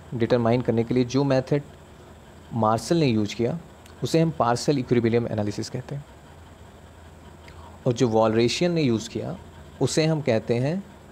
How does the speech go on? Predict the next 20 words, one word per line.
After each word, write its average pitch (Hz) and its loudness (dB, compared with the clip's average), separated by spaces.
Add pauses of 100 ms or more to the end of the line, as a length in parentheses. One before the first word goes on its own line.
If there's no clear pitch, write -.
general 123 2
equilibrium। - -8 (3250)
अब 120 2
इतना 123 2
basic 127 2
जानने 131 0
के 143 0
उपरांत 123 0
हम 156 -4
start 110 -2
करते 117 0
हैं 127 -2
अपना 120 -2
मुख्य 113 -4
topic, 131 -4 (800)
जो 120 0
कि 127 0
है 110 -2 (2250)
Marshall 120 2 (720)
partial 120 2